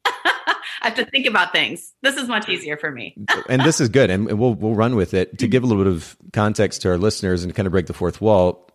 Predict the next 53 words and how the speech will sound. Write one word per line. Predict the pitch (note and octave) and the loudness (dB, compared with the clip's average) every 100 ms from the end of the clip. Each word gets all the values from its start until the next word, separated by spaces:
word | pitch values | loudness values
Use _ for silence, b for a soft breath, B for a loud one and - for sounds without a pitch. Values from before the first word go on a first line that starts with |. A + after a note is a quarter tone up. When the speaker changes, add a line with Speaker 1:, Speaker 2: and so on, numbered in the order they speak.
| - | -2
Speaker 2:
usually | F#2+ A2 G2+ F#2+ G2 | 2 2 4 2 2
when | - E2+ | 0 -2
I | |
have | F2+ F2 | 0 0
a | |
guest | F2 E2+ - | 0 0 -2
on, | D#2+ D2 E2+ G2+ - _ - | -4 -2 -2 -4 -8 _ -4
I, | E2+ F2 - | -2 -2 -4
I | |
send | F2+ F#2+ G2+ | -4 0 0
an | F#2+ | 2
outline | F#2 F#2+ F#2+ | 0 -2 -2
ahead | G2 E2 | -2 -2
of | D2+ | -4
time, | - D2+ D#2 F#2 B B B - | -4 -4 -4 -6 B B B -6
um, | E2+ F2 | -4 -4
so | - G#2 F#2+ | 0 2 4
that | F#2 - | 2 2
our | F2+ | 0
guests | E2+ G2+ - | 0 0 -2
can | F2 | -4
think | G#2+ G2+ | -2 -2
about | F2 F2 - | 2 0 0
the | |
direction | D#2+ F2+ G2+ - G2 | -4 0 0 0 -4
that | E2+ | -4
we're | |
going | F#2 F2+ F2 | -2 -2 -2
in | |
the | E2 | -2
conversation. | F2+ D#2 D#2 B2 B2+ - A2+ | -4 -4 0 2 2 2 0
Speaker 1:
Mm-hmm. | G#2 | 2
Speaker 2:
That | G2+ | 2
outline | F2+ F#2 F#2 F2+ | 2 0 0 -2
kind | F#2 | -2
of | F2 | -2
helps | F#2+ - | -2 -2
encourage | F2+ - F#2 E2+ | -8 -2 -2 -2
flow, | - - F#2+ F#2 F#2 F2+ | -6 -2 2 4 4 2
makes | F2 D#2+ | 0 -4
it | - | -6
easier | G2 F#2+ F#2+ | -4 -2 -2
for | E2+ E2+ | -2 -2
our | E2 | 0
listeners | A#2+ - A2+ G#2+ G2 - | 0 0 2 2 0 0
to, | G2 E2+ | 0 0
to | - F2 D#2+ - | -4 -6 -4 -4
consume | F#2+ - A#2 A#2+ A#2 | -4 0 2 2 2
the | G2 F#2+ | 0 -2
content, | A2 G2+ G#2+ A2 E2+ | 0 -2 0 -2 -2
if | - | -4
you | G#2 | 0
will. | G#2 G#2 | 2 0